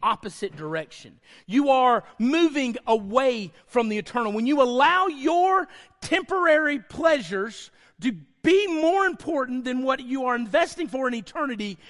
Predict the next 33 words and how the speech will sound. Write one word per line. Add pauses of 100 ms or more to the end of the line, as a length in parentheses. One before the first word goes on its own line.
(140)
you
have
about
faced
from
your
progress
in
the
kingdom
of
God, (240)
and
you
are
going
the
other
direction. (1900)
What
it
means
to
be
a
child
of
God (240)
is
not
an
Americanized
view